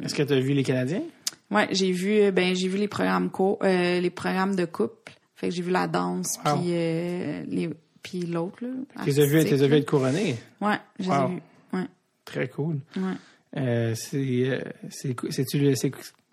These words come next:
Speaker 1: ça ou en tout cas autre, c'est, c'est quel le meilleur souvenir que tu ramènes de Pyeongchang ?
Speaker 2: Ben, il y en a énormément. Il y en a
Speaker 1: <laughs>
Speaker 2: beaucoup.
Speaker 1: Ça serait long.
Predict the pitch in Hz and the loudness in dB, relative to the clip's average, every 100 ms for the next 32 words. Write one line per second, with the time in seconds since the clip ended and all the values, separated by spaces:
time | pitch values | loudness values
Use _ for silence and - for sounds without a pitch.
0 | - - - 147 139 120 - 147 156 143 | -16 -8 0 2 2 0 2 2 4 2
1 | 127 127 135 151 143 131 127 139 131 151 | 0 -2 2 4 4 4 2 0 0 0
2 | 143 127 127 131 139 127 143 139 147 170 | -2 -4 -4 -2 -4 -4 -8 -6 -6 -8
3 | 160 - _ _ - - - - - - | -10 -18 _ _ -20 -20 -20 -20 -20 -20
4 | _ _ 185 190 185 180 175 175 170 - | _ _ 0 2 4 4 4 4 0 -4
5 | _ _ _ _ _ _ _ _ _ _ | _ _ _ _ _ _ _ _ _ _
6 | _ 180 180 - 185 180 180 - 196 196 | _ -6 -2 0 2 4 2 0 0 2
7 | 190 180 165 - - - - 190 175 - | 2 0 0 0 0 4 8 10 10 8
8 | - - - - - - 131 127 | 6 0 0 4 4 4 4 2